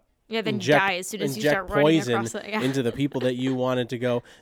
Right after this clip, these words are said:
Speaker 2: They can't even go die in the fight. They're gonna die before they get there.
Speaker 1: They're all
Speaker 2: Well,
Speaker 1: having heart attacks for him.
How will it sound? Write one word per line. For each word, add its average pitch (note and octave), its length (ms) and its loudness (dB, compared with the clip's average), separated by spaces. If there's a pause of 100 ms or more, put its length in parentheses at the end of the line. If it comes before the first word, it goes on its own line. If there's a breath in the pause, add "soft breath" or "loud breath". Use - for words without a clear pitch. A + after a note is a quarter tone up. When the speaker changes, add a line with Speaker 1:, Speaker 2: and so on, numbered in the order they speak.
Speaker 2:
They G3+ 100 0
can't D#3 220 2
even C#3+ 180 0
go D3+ 140 4
die D3 240 4
in D#3 100 4
the D#3 60 0
fight. F#3 300 2
They're B2+ 80 -2
gonna D3 160 2
die C3 220 2
before D#3+ 280 -2
they E3 100 2
get D#3+ 260 0
there. A#2 220 -4
Speaker 1:
They're - 100 -12
all - 100 -4
Speaker 2:
Well, E3 100 6
Speaker 1:
having A3+ 180 2
heart C#4 160 -4
attacks F3 420 -6
for G3 140 -14
him. F#3+ 320 -14